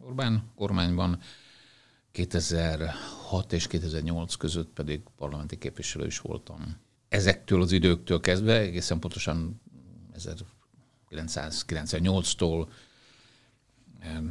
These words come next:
részt vettem a politikában, részt vettem a közéletben, és azt láttam, hogy kétezer-tizennyolcban olyan változások, ö,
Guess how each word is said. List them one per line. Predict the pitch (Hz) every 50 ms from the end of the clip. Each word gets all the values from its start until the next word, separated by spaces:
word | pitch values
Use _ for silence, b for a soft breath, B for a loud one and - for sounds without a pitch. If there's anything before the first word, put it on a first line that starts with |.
| 82 80
részt | - 104 107 - -
vettem | - 110 - - - 98
a | 95
politikában, | 87 - 101 98 98 - 92 - 90 90 90 90 90 87
részt | 87 87 -
vettem | - 90 - - - 85
a | 85
közéletben, | 82 107 113 113 131 127 127 131 127 120 123 131 135 131 127 127 117 120 B B B 117 110
és | 98 -
azt | - 82 -
láttam, | - 90 98 101 - - 95
hogy | 95 90
kétezer-tizennyolcban | - - 87 - - 82 87 85 - - 90 82 92 87 85 87 85 87 85 - - - - - - 101 101 107 113 117 117 110 113 107 95 107 104 101
olyan | 98 98 95 92
változások, | 92 90 87 87 87 - 87 85 90 85 87 - - - 80 - - - -
ö, | 90 90 90 90 87 87